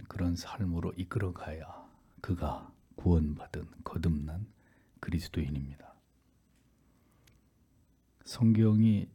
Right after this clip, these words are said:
성경의 진리를 깨닫지 못하고 기록된 예언에 대해서 무지한 채로 살아가는 우리들에 대해서 오늘도 심히 애끓는 마음을 가지고 계신 분이 우리의 주님이십니다.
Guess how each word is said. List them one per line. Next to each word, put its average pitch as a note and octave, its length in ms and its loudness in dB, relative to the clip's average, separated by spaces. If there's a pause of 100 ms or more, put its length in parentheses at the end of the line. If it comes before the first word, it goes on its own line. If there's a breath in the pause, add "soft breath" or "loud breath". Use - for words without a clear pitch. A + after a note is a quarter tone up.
(300)
성경의 A2 520 6
진리를 G2+ 440 0
깨닫지 G2+ 420 -2
못하고 F2 800 -8
기록된 G2+ 580 4
예언에 E2+ 520 4
대해서 E2 400 -8
무지한 G2 520 2
채로 F2+ 300 -4
살아가는 F2+ 520 -4
우리들에 E2 440 -2
대해서 - 640 -14
오늘도 F2 560 -2 (1300 soft breath)
심히 F#2 420 6
애끓는 G2+ 760 4
마음을 D#2+ 440 2
가지고 - 380 -12
계신 E2 440 -8
분이 E2+ 240 -4
우리의 E2 340 0
주님이십니다. - 880 -8